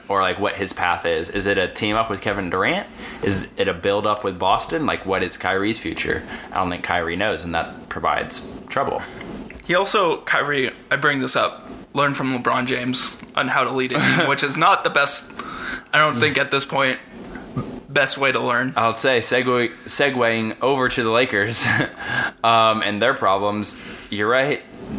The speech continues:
Speaker 1: Not going great there either. <laughs> Um,
Speaker 2: Jeez.
Speaker 1: Lakers sitting at thirty and thirty-three. Um, that's currently good for tenth in the West. Um,
Speaker 2: Jeez.
Speaker 1: still, like, the Kings,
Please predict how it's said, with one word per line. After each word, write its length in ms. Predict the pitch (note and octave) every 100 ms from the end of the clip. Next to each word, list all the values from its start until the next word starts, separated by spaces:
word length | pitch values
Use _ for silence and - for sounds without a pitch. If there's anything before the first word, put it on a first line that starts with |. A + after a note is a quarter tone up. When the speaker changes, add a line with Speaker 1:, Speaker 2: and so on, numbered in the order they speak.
| - - -
Speaker 1:
Not 360 | C3 C#3 C#3+ C#3
going 260 | D3 D3 C#3
great 240 | C#3+ C#3+
there 200 | C#3 C3+
either. 280 | B2+ A#2+ B2+
<laughs> 140 | A2+ D#3+ - G3+ - - - - - - - - - A#2+
Um, 340 | A#2+ A2 G#2
Speaker 2:
Jeez. 340 | G2+ G2+ -
Speaker 1:
Lakers 380 | G#2+ B2 C3 A#2
sitting 200 | - A2
at 200 | A2 -
thirty 300 | A2+ A#2+ A#2+
and 120 | A2+
thirty-three. 680 | A#2+ A#2+ A#2+ - D3+ D3+ G#2 F#2+ - - - - - -
Um, 480 | G#2+ G#2 G2+ G2+ G2
that's 220 | G#2+ -
currently 440 | - B2 A2 A#2 A2+
good 320 | F#2+ A2 G#2
for 680 | - G2+ G2+ G2+ G2 G2 F#2+ -
tenth 400 | - D3 A#3 - - - - -
in 140 | D3+ F3
the 80 |
West. 560 | F#3 F#3+ G3 - - - - - - -
Um, 480 | A2 A2 G2+ F#2+ F#2
Speaker 2:
Jeez. 240 | A2+ - - - - - - - - -
Speaker 1:
still, 300 | - A#2+ A2+
like, 200 | A2 F#2+
the 60 |
Kings, 460 | - A2 C3+ A2